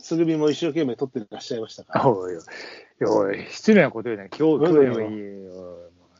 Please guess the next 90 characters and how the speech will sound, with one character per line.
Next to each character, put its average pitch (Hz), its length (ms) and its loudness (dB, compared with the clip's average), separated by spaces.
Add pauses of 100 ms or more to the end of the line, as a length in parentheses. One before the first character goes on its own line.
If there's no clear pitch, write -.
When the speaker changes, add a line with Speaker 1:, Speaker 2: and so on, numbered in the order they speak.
(480)
Speaker 2:
い 165 100 6
つ 160 100 6
も 117 140 -2
一 131 240 -12
生 143 100 2
懸 123 160 2
命 104 120 -8
撮 120 80 -6
っ - 20 -12
て 107 100 -8
ま 90 120 -14
す - 80 -20
よ、 92 80 -16
つ - 140 -8
ぐ 95 80 -8
み 95 120 -12
な 92 100 -6
ん 87 60 -12
か。 - 80 -20
つ - 180 0
ぐ 165 120 8
み 185 100 6
し - 80 -2
か 226 140 6
撮 107 100 -12
っ - 20 -18
て - 80 -20 (100)
ま - 80 -20
せ - 100 -20
ん。 - 40 -20 (1900)
Speaker 1:
つ 135 100 2
ぐ 127 80 8
み 120 140 0
を 110 40 -4
一 101 80 -8
生 131 80 -4
懸 123 160 2
命、 104 240 -6
四 139 180 -4
十 151 180 6
か 135 100 6
ら 113 80 -2
と 110 80 -12
か 113 80 -8
一 110 100 -8
生 147 80 -4
懸 151 120 4
命 123 80 0
撮 143 80 -2
っ 139 40 -6
て 135 60 0
ま 110 60 -2
し - 80 -2
た - 60 -2
か？ 151 120 -2
Speaker 2:
<laughs> 139 120 -8 (120)
四 131 120 -6
十 131 180 -4
か 120 160 -8
ら 123 100 -10
も 165 100 -4
一 123 80 -6
生 135 120 -4
懸 120 160 -4
命、 110 140 -10 (400)
え 110 340 -10
ー、 - 20 -18
今 113 140 -10
年 113 200 -8
も 151 120 -2
ち - 80 -8
ゃ 117 80 -4
ん 107 80 -10
と 98 160 -8
あ 90 40 -10
の、 90 220 -16 (720)
お 131 100 0
ざ 135 140 4
な 127 100 0
り 123 80 0
に 123 80 -4
は 101 80 -10
し - 100 -18
て 113 80 -14
ま 92 120 -20
せ 107 140 -14
ん - 20 -20
よ。 120 200 -16 (360)
Speaker 1:
私 139 380 -2
も、 135 340 2